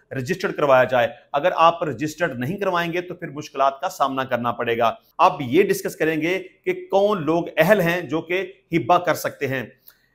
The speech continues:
अच्छा, हर वो शख्स जो आकल, बालग और जायदाद का कानूनी मालिक हो अपनी जायदाद बदरिया हिब्बा मुंतकिल करने का मुजाज है। देखिए, ज़रूरी है कि उसकी उम्र अठारह साल या उससे ज़्यादा हो।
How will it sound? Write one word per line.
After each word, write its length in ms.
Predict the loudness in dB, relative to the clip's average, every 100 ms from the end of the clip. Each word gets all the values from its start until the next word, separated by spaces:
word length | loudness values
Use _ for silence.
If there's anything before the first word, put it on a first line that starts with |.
| _ -8
अच्छा, 200 | 0 2
हर 220 | 8 8 8
वो 120 | 4
शख्स 300 | 2 -2 2
जो 300 | 2 4 2
आकल, 600 | 4 6 6 6 4 4 2
बालग 420 | 6 6 6 4
और 160 | 0 4
जायदाद 540 | 4 6 6 6 4
का 60 | -2
कानूनी 400 | -2 -4 -4 -2
मालिक 280 | 4 4 4 -2
हो 120 | 0
अपनी 260 | 0 -2 0
जायदाद 580 | 4 4 6 4 4 -2
बदरिया 320 | -8 -2 0
हिब्बा 360 | 0 -4 -2 -2
मुंतकिल 400 | -4 -16 _ -10
करने 300 | -4 -4 -4
का 220 | 0 0 0 -10 _ -8
मुजाज 440 | 2 6 6 6
है। 140 | 2 2 -6 _ -10
देखिए, 260 | -2 -2 -2
ज़रूरी 360 | 2 2 4
है 160 | 4 4
कि 140 | 2 -6
उसकी 240 | -6 -6
उम्र 160 | -2 -2
अठारह 340 | 2 2 2
साल 340 | 0 0 0 -2
या 80 | -8
उससे 300 | -8 -16 -14
ज़्यादा 320 | -4 -2 2 2
हो। 280 | 0 -6